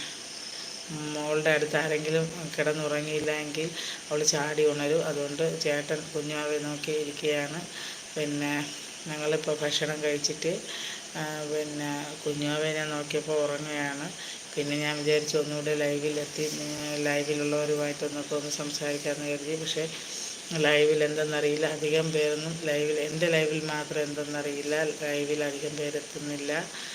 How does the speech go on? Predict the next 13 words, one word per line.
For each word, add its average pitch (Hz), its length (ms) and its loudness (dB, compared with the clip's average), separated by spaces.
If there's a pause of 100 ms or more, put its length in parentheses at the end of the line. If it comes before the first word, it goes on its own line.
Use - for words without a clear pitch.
(380)
പിന്നെ 147 420 0 (640)
എന്തോ, 151 320 -2 (560)
ആ, 160 120 2
ഇനിയുള്ള 151 500 4
അങ്ങോട്ടുള്ള 151 580 2
ലൈവുകളിലൊക്കെ 151 720 4
ആൾക്കാർ 147 340 0
വരുമായിരിക്കും 147 640 2
എന്നുള്ളൊരു 147 300 -2
പ്രതീക്ഷയുണ്ട്. 143 920 0 (2000)
ഞാനെന്തായിരുന്നാലും 151 800 2
വെയിറ്റ് 143 280 0
ചെയ്യാം. 151 380 2